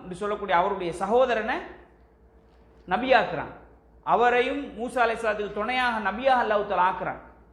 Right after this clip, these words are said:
மூசா அலைஹிஸ்ஸலாம் கேட்டதற்காக வேண்டி. எந்த சமூகத்துக்கும் ரெண்டு நபி ஒரே நேரத்தில் இருக்க மாட்டாங்க. ஆனா மூசா நபிக்கு மட்டும் அல்லாஹ் தஆலா அப்படி கொடுக்குறான்,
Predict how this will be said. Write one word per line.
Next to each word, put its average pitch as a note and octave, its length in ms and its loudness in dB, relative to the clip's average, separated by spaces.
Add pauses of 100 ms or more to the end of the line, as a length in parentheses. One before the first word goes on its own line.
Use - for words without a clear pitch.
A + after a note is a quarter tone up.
மூசா G3 220 -6
அலைஹிஸ்ஸலாம் F3 380 -2
கேட்டதற்காக F3 520 0
வேண்டி. E3+ 300 -4 (720)
எந்த A#3 300 0
சமூகத்துக்கும் B3 760 -4 (720)
ரெண்டு B3 280 -2
நபி A#3 300 2
ஒரே A#3 260 4
நேரத்தில் A#3+ 340 -2
இருக்க A3+ 160 -4
மாட்டாங்க. E3 380 -4 (120)
ஆனா E3 180 -4
மூசா G#3+ 340 -6
நபிக்கு F#3 320 -4
மட்டும் F#3 200 -2
அல்லாஹ் F#3 220 0
தஆலா F3 180 0
அப்படி D3+ 160 -8
கொடுக்குறான், D#3+ 360 -6